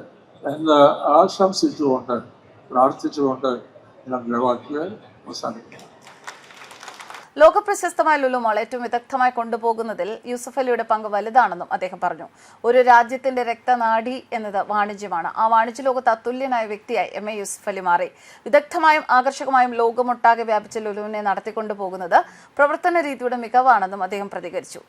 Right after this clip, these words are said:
Speaker 2: ജീവനക്കാർക്ക് മാത്രമല്ല, സാധനങ്ങൾ വാങ്ങാൻ എത്തുന്നവർ പോലും മാളിന്റെ ഗുണഭോക്താക്കളാണ്. ഇരുപത്തിരണ്ട് കോടി ജനങ്ങൾ കഴിഞ്ഞ പന്ത്രണ്ട് വർഷത്തിനകം ലുലു മാൾ സന്ദർശിച്ചു എന്നത് അവിശ്വസനീയ കാര്യമാണെന്നും അദ്ദേഹം കൂട്ടിച്ചേർത്തു.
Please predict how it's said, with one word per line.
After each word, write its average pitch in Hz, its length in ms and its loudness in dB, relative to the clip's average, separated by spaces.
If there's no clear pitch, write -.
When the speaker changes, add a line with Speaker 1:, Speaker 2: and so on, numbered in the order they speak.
Speaker 2:
ജീവനക്കാർക്ക് 247 560 0
മാത്രമല്ല, 233 340 0
സാധനങ്ങൾ 233 520 0
വാങ്ങാൻ 226 200 2
എത്തുന്നവർ 240 440 -4
പോലും 196 220 -8
മാളിന്റെ 262 460 6
ഗുണഭോക്താക്കളാണ്. 185 840 -4
ഇരുപത്തിരണ്ട് 320 560 0
കോടി 277 240 0
ജനങ്ങൾ 240 220 2
കഴിഞ്ഞ 233 220 0
പന്ത്രണ്ട് 233 400 -2
വർഷത്തിനകം 214 500 -4
ലുലു 269 340 2
മാൾ 262 100 10
സന്ദർശിച്ചു 240 560 -8
എന്നത് 220 300 -4
അവിശ്വസനീയ 233 600 -10
കാര്യമാണെന്നും 220 760 0
അദ്ദേഹം 190 240 -10
കൂട്ടിച്ചേർത്തു. 180 520 -10